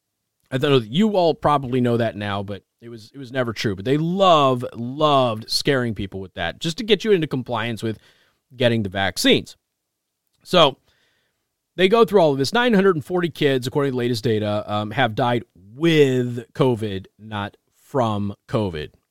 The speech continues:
Every time the news media went out there to talk about a healthy child who was killed by covid, that was not true. Uh, those kids all had co-,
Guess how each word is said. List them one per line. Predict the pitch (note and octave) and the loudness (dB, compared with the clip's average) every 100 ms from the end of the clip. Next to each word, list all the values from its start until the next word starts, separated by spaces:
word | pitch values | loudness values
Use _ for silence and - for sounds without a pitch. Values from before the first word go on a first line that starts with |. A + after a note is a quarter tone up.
| _ | _
Every | - B2+ | -10 -6
time | D#3 D#3 D3+ | 0 0 0
the | |
news | C3+ C#3+ | -2 -2
media | C#3 C3 B2 | -2 -2 -2
went | A#2+ | -2
out | A#2 | -4
there | A2 | -6
to | |
talk | C3 A#2 | -4 -4
about | G#2 | -4
a | E2 | -4
healthy | C3 E3 A3+ G3 | -2 -2 -4 -4
child | F#3 D#3 C#3+ | -2 0 0
who | B2+ | -2
was | C#3+ | -2
killed | - C#3 | -2 -2
by | C#3 C3+ | -2 -2
covid, | C3 A2+ A2 - | 0 0 -2 -6
that | F2+ | -12
was | F2+ | -8
not | B2 - | -8 -6
true. | - B2 D#3+ _ _ _ _ _ | -2 -2 -2 _ _ _ _ _
Uh, | - G2 G2+ G2 | -10 -6 -6 -8
those | E2+ G#2+ A2+ | -8 -6 -6
kids | - A#2+ G#2+ | -2 -2 -2
all | - A#2 | -2 -2
had | A#2+ | -2
co-, | - D3+ | -4 -4